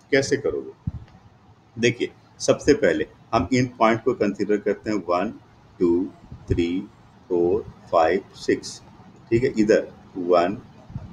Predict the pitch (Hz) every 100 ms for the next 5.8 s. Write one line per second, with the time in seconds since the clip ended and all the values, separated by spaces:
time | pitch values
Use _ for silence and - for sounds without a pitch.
0 | - 92 90 101 - - - 87 90 92
1 | - - - - - 92 87 95 - -
2 | - 95 85 - - 107 92 123 127 143
3 | 127 120 127 139 131 135 131 127 110 110
4 | 117 110 107 101 98 101 87 85 78 76
5 | 73 - - - - 139 -